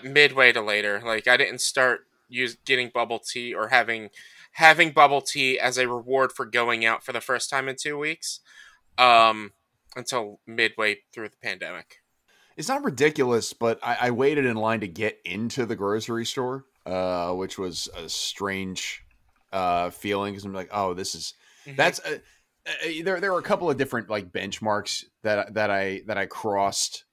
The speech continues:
Speaker 2: uh, in order to realize, like, how fucking serious this all was. And, and w-, one of the minor ones, and one that came later on,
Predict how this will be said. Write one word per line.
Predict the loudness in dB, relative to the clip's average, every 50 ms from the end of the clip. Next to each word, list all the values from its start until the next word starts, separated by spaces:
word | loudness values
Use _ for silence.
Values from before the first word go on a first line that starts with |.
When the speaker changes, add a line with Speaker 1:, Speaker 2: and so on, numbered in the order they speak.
| _
Speaker 2:
uh, | -4 -2 -2 0 0 0 0 -2 -2 -4
in | -6 -6
order | -6 -4 -4 -4 -6
to | -6
realize, | -8 -6 -4 -2 -2 -2 -2 -4 -6
like, | -10 -12
how | -10 -10 -10 -10
fucking | -10 -12 -16 -14 -10 -10 -10 -10 -8 -10 -10
serious | -8 -8 -6 -4 -4 -2 -2 -4 -4 -6
this | -8 -8 -4 -2
all | 0 0 0 0
was. | -2 -2 -2 -2 -2 -4 -6 -8
And, | -8 -8 -8 -8 -8
and | -8 -8 -8
w-, | -10 -12 -14 -16 _ _
one | -12 -4 -2 0 0
of | 0 -2 -4
the | -6
minor | -4 -4 -2 -2 -2 -2 -4 -4 -4
ones, | -4 -6 -6 -8 -8 -10
and | -12 -14 -14 -14 -14 -14 -16 -18 _ -10
one | -10 -8 -8
that | -8
came | -10 -10 -10 -8 -8
later | -8 -6 -6 -4 -4
on, | -4 -4 -4 -6